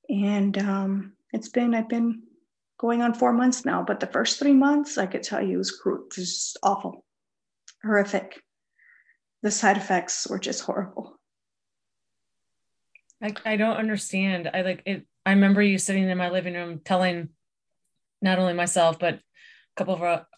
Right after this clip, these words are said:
Speaker 2: us other, um, breasties or thrivers, it just came out of nowhere.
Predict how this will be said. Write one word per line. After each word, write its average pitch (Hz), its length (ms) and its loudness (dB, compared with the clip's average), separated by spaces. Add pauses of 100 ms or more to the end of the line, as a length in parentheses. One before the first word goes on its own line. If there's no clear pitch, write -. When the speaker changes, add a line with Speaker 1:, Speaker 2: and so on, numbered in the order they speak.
Speaker 2:
us 180 200 -4
other, 175 320 -2 (340)
um, 156 500 -6 (500)
breasties 180 340 -4
or 165 180 -2 (160)
thrivers, 160 680 -2 (580)
it - 160 -4
just - 220 -6
came 175 180 0
out 165 100 2
of 160 80 2
nowhere. 151 540 0